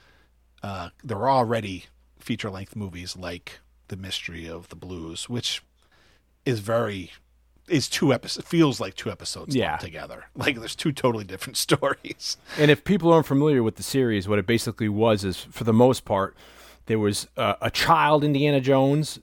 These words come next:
Speaker 2: uh, where he's, like, you know, under ten, and then there was Sean Patrick Flannery, uh,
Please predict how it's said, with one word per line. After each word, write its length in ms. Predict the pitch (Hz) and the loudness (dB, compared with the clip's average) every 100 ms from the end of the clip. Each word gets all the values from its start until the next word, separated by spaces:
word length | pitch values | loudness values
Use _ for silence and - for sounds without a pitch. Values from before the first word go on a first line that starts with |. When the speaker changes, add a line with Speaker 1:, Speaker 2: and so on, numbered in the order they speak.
| - 120 - - | -18 -18 -16 -4
Speaker 2:
uh, 180 | 131 120 | 0 2
where 200 | 120 107 | 2 2
he's, 180 | 117 107 | 2 2
like, 180 | 107 120 | 0 2
you 40 | |
know, 220 | 98 90 - | 0 -2 2
under 200 | 127 120 | 4 4
ten, 420 | 113 - 117 165 147 _ - - - | 2 -2 -2 -2 -4 _ -20 -20 -2
and 120 | 120 | 2
then 100 | 123 | 4
there 100 | 117 | 6
was 120 | 107 | 4
Sean 260 | - 127 120 | 2 2 2
Patrick 380 | 117 113 110 - | 0 -2 -4 -6
Flannery, 640 | - 123 117 98 87 85 _ _ _ _ - | 0 2 2 0 -2 -6 _ _ _ _ -6
uh, 300 | 95 90 | -2 -2